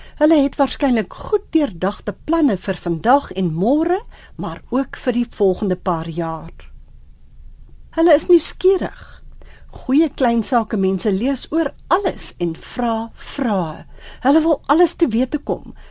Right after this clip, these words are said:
van hoekom 'n sekere onderneming gefaal het tot hoe om goeie werknemers te vind en te behou.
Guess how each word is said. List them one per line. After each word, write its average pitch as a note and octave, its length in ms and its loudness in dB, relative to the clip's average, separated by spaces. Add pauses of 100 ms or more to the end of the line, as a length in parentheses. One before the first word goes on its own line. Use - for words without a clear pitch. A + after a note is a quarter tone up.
van - 280 0
hoekom G#3 420 0
'n F3 40 0
sekere B3 460 -4
onderneming E3+ 560 -2
gefaal E4 580 0
het E4 220 0 (280)
tot - 220 0
hoe B3+ 240 4
om G#3 180 2
goeie B3 320 0
werknemers F#3+ 680 -2
te F#3 100 -6
vind F3 320 -4 (260)
en F3+ 220 2
te F#3 120 -4
behou. E3 440 -4